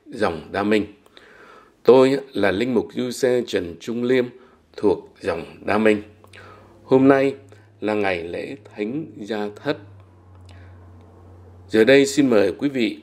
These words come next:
cùng lắng nghe tin mừng theo Thánh Luca, từ chương hai, từ câu bốn mươi mốt đến câu năm mươi hai. Hàng năm,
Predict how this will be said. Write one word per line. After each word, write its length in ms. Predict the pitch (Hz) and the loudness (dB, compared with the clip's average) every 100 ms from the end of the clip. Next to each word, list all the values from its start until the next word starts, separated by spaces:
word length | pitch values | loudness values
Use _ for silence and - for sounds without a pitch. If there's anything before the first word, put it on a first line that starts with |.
| - | -8
cùng 260 | 101 90 | -6 -4
lắng 240 | 80 87 143 | -6 -4 -2
nghe 220 | 127 117 | -2 -2
tin 300 | 117 117 110 | -4 -4 -2
mừng 280 | 101 82 - _ _ | -2 -4 -12 _ _
theo 280 | - 107 104 | -2 2 2
Thánh 320 | 101 101 131 | 0 -4 -4
Luca, 520 | 120 107 104 104 101 92 _ - - _ _ | -2 -4 0 0 0 -6 _ -20 -20 _ _
từ 200 | 95 - - _ | -4 -4 -10 _
chương 240 | - 123 117 | 0 0 0
hai, 360 | 117 117 113 107 _ _ - | -2 -4 -4 -8 _ _ -6
từ 240 | 95 82 | -6 -4
câu 280 | - 104 104 | 0 2 4
bốn 180 | 101 107 | 2 0
mươi 120 | 147 | -2
mốt 240 | 101 107 139 - _ _ | -2 -4 -6 -10 _ _
đến 260 | - 104 127 | -6 -6 -6
câu 300 | - 107 98 95 _ | -4 -2 -2 -8 _
năm 300 | - 98 95 | -12 -10 -8
mươi 160 | 95 90 | -10 -12
hai. 220 | 92 95 87 - _ _ _ _ _ _ _ _ _ _ _ _ _ _ | -8 -8 -10 -16 _ _ _ _ _ _ _ _ _ _ _ _ _ _
Hàng 300 | - 113 110 | -4 0 2
năm, 260 | 151 165 | 0 -2